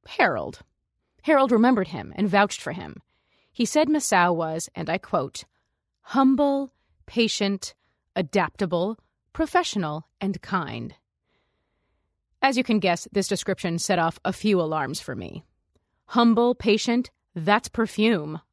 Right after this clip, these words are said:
I told Harold. "But how is this guy supposed to be both professional and kind? Do you mean he gives the impression of being kind, or what?"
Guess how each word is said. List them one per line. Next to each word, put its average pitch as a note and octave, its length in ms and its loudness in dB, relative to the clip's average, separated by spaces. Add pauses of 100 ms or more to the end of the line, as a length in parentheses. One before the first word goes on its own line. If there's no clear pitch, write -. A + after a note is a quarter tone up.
I F3 100 -2
told E3+ 300 -2
Harold. D3 440 -8 (520)
"But B3 100 0
how C4 160 4
is C#4+ 100 -2
this C4 160 -6
guy B3+ 160 2
supposed B3+ 360 0
to B3 60 -2
be A3 120 2
both G#3 460 2
professional G3+ 680 -2 (100)
and F3 320 -4
kind? C#3+ 500 -2 (580)
Do A#3 100 -2
you A#3+ 60 6
mean G#3+ 140 4
he G3+ 140 0
gives D#3+ 240 -4
the D#3 140 -10
impression - 520 -2
of D4 140 0
being E4+ 240 2
kind, F4 500 0
or A3 140 0
what?" A#3+ 320 2